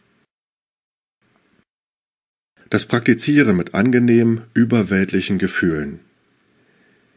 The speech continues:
Wie können wir mit diesen unterschiedlichen Arten angenehmer überweltlicher Gefühle praktizieren?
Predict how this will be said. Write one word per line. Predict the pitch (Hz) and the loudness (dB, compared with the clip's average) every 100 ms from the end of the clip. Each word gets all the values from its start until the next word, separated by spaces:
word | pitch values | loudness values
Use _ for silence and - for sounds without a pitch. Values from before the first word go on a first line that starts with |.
| _ _ _ | _ _ _
Wie | 95 135 | 0 0
können | - 147 131 | 2 2 4
wir | 123 | 4
mit | 110 104 | 4 4
diesen | 117 110 | 2 2
unterschiedlichen | 90 135 139 127 123 113 - 92 | 0 0 0 2 2 2 -2 -4
Arten | - 104 117 107 92 - | -4 -2 0 0 -2 -4
angenehmer | 95 123 120 113 107 98 - | 0 2 4 4 2 0 0
überweltlicher | 120 123 92 101 101 98 101 | 0 2 2 0 -2 -2 -2
Gefühle | 90 - 107 117 | -2 0 2 2
praktizieren? | 110 110 107 98 - 160 135 82 | 0 -4 -4 -6 -2 0 0 -2